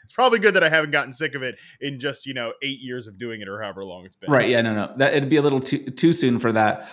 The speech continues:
Speaker 2: Uh, before we jump into, uh, 'cause I do wanna actually talk to you about a, a non-wide receiver, uh, 'cause I, I like to talk about him on all of my podcasts.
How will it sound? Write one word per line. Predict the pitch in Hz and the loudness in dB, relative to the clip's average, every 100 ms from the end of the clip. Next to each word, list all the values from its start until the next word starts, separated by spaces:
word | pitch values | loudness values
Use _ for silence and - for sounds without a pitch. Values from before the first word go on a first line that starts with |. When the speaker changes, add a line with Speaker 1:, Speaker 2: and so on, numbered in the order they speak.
| - | 0
Speaker 2:
Uh, | 117 | 2
before | 123 147 254 | 4 4 2
we | 262 | 4
jump | 160 151 | 4 4
into, | 151 143 147 135 | 4 4 2 2
uh, | 123 | 2
'cause | 151 | 4
I | |
do | 131 170 | 4 4
wanna | 175 147 | 4 4
actually | 127 131 139 | 2 0 0
talk | 127 127 120 | 2 2 2
to | - | 0
you | |
about | 117 113 113 113 | 2 2 2 2
a, | 107 113 | 0 0
a | |
non-wide | 110 110 110 107 107 107 - _ 110 107 | 2 2 2 2 0 -4 -20 _ 2 2
receiver, | 107 101 113 107 101 98 - _ - | 2 -4 -6 -6 -4 -6 -10 _ -4
uh, | 98 | -2
'cause | 95 117 110 | 0 0 2
I, | 104 | 2
I | - 107 101 | 2 0 0
like | 107 104 | 0 -2
to | - | 0
talk | 107 | -2
about | - 98 | 0 -2
him | 101 | -2
on | 98 | 0
all | 117 175 | 2 2
of | |
my | 104 | 2
podcasts. | 95 92 87 95 90 | 0 -2 -2 -2 -2